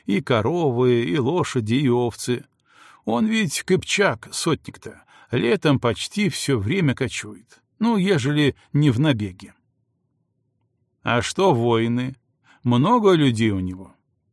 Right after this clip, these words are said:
Да хватает. Осип ненадолго задумался. Как-то слыхал, будто около сотни сабель, и это не считая еще пастухов, которые тоже при нужде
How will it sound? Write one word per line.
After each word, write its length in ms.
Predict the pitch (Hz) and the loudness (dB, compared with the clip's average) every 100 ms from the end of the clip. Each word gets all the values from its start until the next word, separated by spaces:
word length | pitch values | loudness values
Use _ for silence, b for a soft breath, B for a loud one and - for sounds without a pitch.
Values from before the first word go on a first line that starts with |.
| _ _ _ _ _ _ _ _ _ - | _ _ _ _ _ _ _ _ _ -6
Да 360 | 107 147 196 | -2 0 0
хватает. 1000 | 175 170 220 220 135 117 110 107 101 - _ b b b | -4 -4 -4 0 2 2 2 -2 -8 -16 _ b b b
Осип 560 | 143 185 147 - 175 - | 0 0 -2 -2 -4 -4
ненадолго 680 | - 143 139 113 131 151 127 | 0 4 4 2 0 0 2
задумался. 640 | 120 117 107 98 92 - - _ _ _ _ _ _ _ _ | 2 0 -2 -6 -10 -14 -16 _ _ _ _ _ _ _ _
Как-то 400 | - 226 - 190 | -2 -2 2 0
слыхал, 560 | - 160 - 185 214 135 | 0 -2 -2 -2 0 0
будто 460 | 135 202 - 160 | -2 -4 -2 -4
около 560 | 160 185 175 - 165 151 | -2 -2 -2 -2 0 0
сотни 480 | - 175 170 - 160 | -2 -2 -2 0 -2
сабель, 580 | - 139 113 117 117 - B B B | 0 0 2 2 0 -4 B B B
и 80 | |
это 320 | - 208 - 156 | -2 0 0 2
не 160 | 147 | 2
считая 460 | 131 - 123 170 170 | 2 -2 -4 0 2
еще 320 | 139 - 147 | 0 0 -2
пастухов, 800 | 127 - - 131 - 139 120 - | -2 -4 -4 -4 0 2 2 0
которые 440 | - 110 156 139 | -8 -4 0 0
тоже 500 | 117 - 180 110 107 | 0 0 0 0 -2
при 180 | 98 123 | -2 0
нужде 540 | 123 107 95 175 175 | 0 0 -2 -2 -2